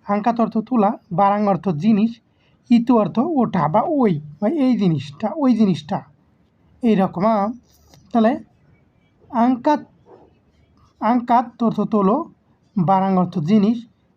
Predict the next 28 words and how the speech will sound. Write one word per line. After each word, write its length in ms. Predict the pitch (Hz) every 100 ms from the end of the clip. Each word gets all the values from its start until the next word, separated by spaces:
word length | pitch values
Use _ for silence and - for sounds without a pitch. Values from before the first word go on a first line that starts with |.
| -
ইতু 300 | 254 247 254
অর্থ 220 | 220 202
ওই। 360 | 320 294 220 139
তাহলে 600 | - - _ _ - 254
ওই 100 | 240
জিনিসটা 380 | 240 247 - 240
তোলো। 320 | - 175 143 - - _ - _
আংকাত 360 | 233 247 285 285 - 170
বারাং 420 | 208 214 254 339 -
ইতু, 280 | 269 233 185 - - _ 202
মনে 140 | 180
রাখবেন। 240 | 165 214 311 240
আংকাত 280 | 214 233
অর্থ 160 | 226 -
তোলা, 420 | 214 220 190 240 - _ _ _ _ _ 190
বারাং 400 | 165 196 220 214
অর্থ 220 | 180 190 247 - _ _ _ _ _ - 165
জিনিসপত্র, 640 | 233 226 - 214 - 202
জিনিস, 540 | 165 190 190 240 - -
যে 140 | 185
কোনো 140 | 220 202
একটা 200 | 190 190
জিনিস 380 | 151 185 180 -
বোঝায়, 240 | 175 196 - - -
বস্তু। 360 | 190 190 - 240 - _ _ _ _ -
ইতু 280 | 233 285
অর্থ 200 | 233 - 269 403 _ _ _ -
ওই। 280 | 226 170